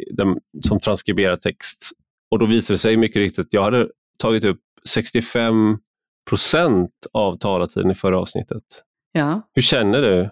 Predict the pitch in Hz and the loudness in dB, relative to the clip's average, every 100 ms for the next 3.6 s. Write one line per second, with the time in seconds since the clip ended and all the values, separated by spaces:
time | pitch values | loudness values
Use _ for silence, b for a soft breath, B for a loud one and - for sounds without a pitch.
0 | - 196 - 185 220 214 175 185 175 165 | -6 -2 2 2 0 0 0 0 2 0
1 | 156 - - 220 294 - 339 165 175 - | 0 -2 -2 0 -2 0 0 0 -4 -14
2 | _ _ _ _ - 156 - - 127 127 | _ _ _ _ -4 -4 -4 2 4 4
3 | 123 _ _ 180 180 | 0 _ _ 0 2